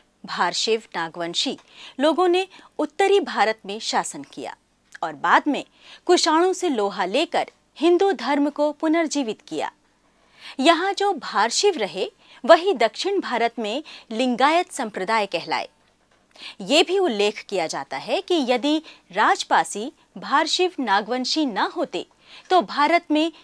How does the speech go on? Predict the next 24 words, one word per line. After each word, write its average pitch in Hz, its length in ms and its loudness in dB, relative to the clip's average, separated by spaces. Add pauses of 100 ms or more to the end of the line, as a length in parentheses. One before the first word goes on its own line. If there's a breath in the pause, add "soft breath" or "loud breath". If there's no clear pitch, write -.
(140 soft breath)
हिंदू 392 340 4
सभ्यता, 262 560 -2
संस्कृति 226 680 -8 (140)
न 277 60 -2
होती। - 460 -8 (1300 soft breath)
हमें 330 280 6
जिन 392 200 4
पासी 302 400 2
राजाओं 277 460 4
की 320 160 0
जानकारी 233 560 -2
मिलती 208 320 -2
है, 240 200 -6 (400 loud breath)
उनमें 359 340 4
प्रमुख 285 460 0
रूप 254 200 -2
से 262 320 0
दसवीं 277 460 -4
शताब्दी 202 600 -2
में 285 200 0 (340 loud breath)
महाराजा 311 540 2
सुहेल 294 540 -2
देव 233 200 -2 (100)
पासी 220 460 -2